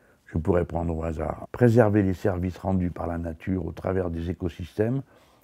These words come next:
en stoppant la conversion des forêts, prairies et autres habitats originels. Il y a une idée qui est très intéressante, c'est que la nature rend des services à l'humanité, elle le rend gratuitement.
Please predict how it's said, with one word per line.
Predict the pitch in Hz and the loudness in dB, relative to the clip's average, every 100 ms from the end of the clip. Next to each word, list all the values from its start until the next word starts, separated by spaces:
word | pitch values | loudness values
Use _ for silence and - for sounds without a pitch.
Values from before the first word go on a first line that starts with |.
| _ | _
en | - | -10
stoppant | 73 - 110 110 | 0 2 4 4
la | 101 | 2
conversion | 90 92 90 - 98 | 0 -4 -6 -6 -4
des | 90 82 | -4 -4
forêts, | - 82 110 | -6 -4 -4
prairies | 117 - 90 78 104 - - - - | -6 -6 -6 -4 -6 -6 -16 -20 -8
et | 82 | 2
autres | 98 120 - 98 - 78 | 6 6 4 -8 -8 -6
habitats | 80 80 104 101 | -4 -4 -4 -4
originels. | - 92 90 85 85 78 | -2 0 0 -2 -6 -8
Il | 80 | -8
y | |
a | |
une | 82 | -6
idée | 85 92 | -2 -2
qui | - | -2
est | 76 | -6
très | - 95 | -6 -6
intéressante, | 76 76 98 110 151 123 - _ - - - _ | -6 -8 -8 -4 -4 -4 -8 _ -20 -20 -20 _
c'est | - | -6
que | 85 101 87 - _ _ _ | 0 4 2 0 _ _ _
la | - 110 | 2 4
nature | 107 98 - 147 | 4 0 4 6
rend | 90 104 131 | 6 4 4
des | 95 | 2
services | 87 120 101 101 92 - - - - | 2 2 4 2 0 -4 -16 -20 -14
à | 82 | -10
l'humanité, | 85 82 85 80 82 | -8 -8 -8 -8 -8
elle | 85 | -4
le | 85 | -2
rend | 120 | -2
gratuitement. | 104 85 92 101 - 82 | -2 -2 -4 -6 -8 -8